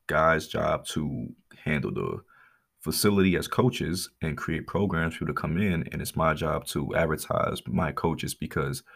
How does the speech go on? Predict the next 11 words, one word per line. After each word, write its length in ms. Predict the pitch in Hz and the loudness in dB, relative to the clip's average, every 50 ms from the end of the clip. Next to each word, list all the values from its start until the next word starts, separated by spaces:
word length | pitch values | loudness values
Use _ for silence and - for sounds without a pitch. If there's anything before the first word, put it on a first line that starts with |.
| - - _ _ - - | -20 -20 _ _ -6 -4
I 60 | - | -2
believe 340 | 76 73 76 85 92 90 90 | 0 2 6 6 6 6 6
in 60 | 85 | 4
you 100 | 82 82 | 2 4
guys. 420 | 85 85 82 82 82 80 80 - - | 4 4 4 6 4 4 2 0 -2
You 60 | 69 | -2
guys 240 | 71 71 76 73 - | -2 -2 -2 -4 -6
are 60 | 69 | -6
great 320 | - - 71 69 65 - | -4 -2 0 0 -2 -2
coaches, 540 | - - 85 85 80 - 82 82 80 78 - - - - - - _ _ _ 85 | 0 0 0 0 0 0 0 0 -2 -2 -6 -10 -18 -20 -20 -20 _ _ _ -2
and 420 | 82 80 76 71 69 - - | 0 0 0 0 -2 -2 -4